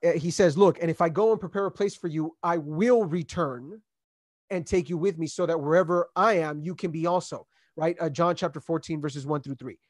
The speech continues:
Now, doesn't that tell me that what I am getting ready for is the return of Jesus? Oh, let me,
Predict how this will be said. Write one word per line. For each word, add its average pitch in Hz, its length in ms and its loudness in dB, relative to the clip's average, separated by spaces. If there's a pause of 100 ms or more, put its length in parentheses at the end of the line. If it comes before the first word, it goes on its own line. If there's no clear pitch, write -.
(180)
Now, 175 280 2 (1400)
doesn't 349 360 2
that 262 220 -2
tell 247 260 2
me 127 300 -8 (840)
that 180 280 2
what 185 260 2
I 190 120 4
am 180 240 0
getting 175 360 0
ready 220 360 0
for - 440 -14 (960)
is 285 560 4
the 180 120 0
return 190 580 0 (120)
of 165 140 -4
Jesus? 151 580 -4 (920)
Oh, 202 300 2
let 185 180 0
me, 254 100 0